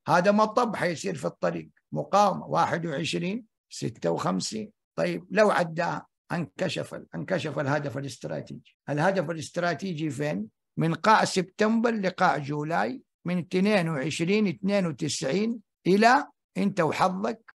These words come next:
ضمن نظرية ثلاثة خمسة سبعة، ثلاثة وعشرين ثمانية وسبعين. والله ومشي على النظرية، بكرة نقول جاء من سبعتاشر إلى ثلاثة وعشرين على النظرية، وتحقق هدف أبو محمود كابيتال.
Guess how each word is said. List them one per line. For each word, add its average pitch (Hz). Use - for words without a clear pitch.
ضمن 202
نظرية 185
ثلاثة 175
خمسة 151
سبعة، 175
ثلاثة 170
وعشرين 123
ثمانية 78
وسبعين. -
والله 180
ومشي 180
على 170
النظرية، 165
بكرة 165
نقول 175
جاء 175
من 196
سبعتاشر 185
إلى 165
ثلاثة 156
وعشرين 147
على 71
النظرية، 67
وتحقق 170
هدف 156
أبو 147
محمود 156
كابيتال. 135